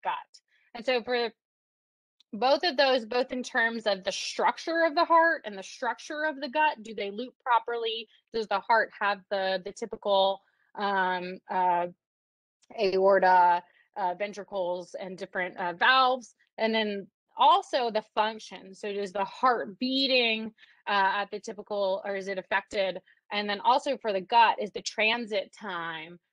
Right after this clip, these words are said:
for the gut affected as well? So that's something we're actively working on right now. And,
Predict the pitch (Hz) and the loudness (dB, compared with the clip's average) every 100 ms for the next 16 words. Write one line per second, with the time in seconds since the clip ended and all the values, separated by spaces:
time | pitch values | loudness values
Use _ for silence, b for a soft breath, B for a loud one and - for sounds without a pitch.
0 | _ - 220 190 175 180 180 190 175 170 | _ -8 -4 -2 2 2 2 -2 -10 -10
1 | 175 170 170 - - - 226 269 349 480 | -10 -8 -8 -6 -6 -6 -2 0 2 0
2 | 320 277 226 190 208 - 262 247 233 214 | 4 6 6 4 2 0 -4 -2 -4 -4
3 | 214 240 208 190 185 196 208 285 294 226 | -4 -6 -8 -8 -8 -4 -2 0 -2 -4